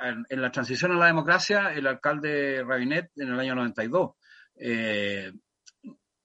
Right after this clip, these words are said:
propuso y restituyó el premio que Patricio Mans debía haber recibido dieciocho años antes. Y se le entregó el premio en el año noventa y dos.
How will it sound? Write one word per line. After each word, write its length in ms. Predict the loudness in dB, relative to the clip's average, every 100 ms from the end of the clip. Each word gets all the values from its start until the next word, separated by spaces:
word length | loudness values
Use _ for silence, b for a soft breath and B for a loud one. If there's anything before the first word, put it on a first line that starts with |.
| _ _
propuso 560 | 0 2 4 4 4 4
y 300 | 4 4 2 -4
restituyó 1120 | -4 -2 0 0 -2 -2 0 2 2 0 -4 _ _
el 260 | -6 -4 -6
premio 500 | 2 2 4 0 -2 -2
que 160 | -2
Patricio 300 | -2 -4 -2
Mans 300 | -2 0 -2
debía 320 | -2 0 2
haber 180 | 4 2
recibido 760 | 0 -6 -4 0 0 0 -6 -12 b b b b _ -20 _ _ _ _ _ _
dieciocho 460 | -6 0 0 2 0
años 220 | 0 -2
antes. 360 | -4 -6 -20 _ _ _ _ _ _ _ -4
Y 80 |
se 80 | 0
le 80 | 0
entregó 220 | 2 2
el 80 | 4
premio 320 | 4 2 -2 _ _ _ -6
en 80 |
el 60 | -2
año 160 | 0 2
noventa 280 | 0 0
y 40 | -2
dos. 220 | -2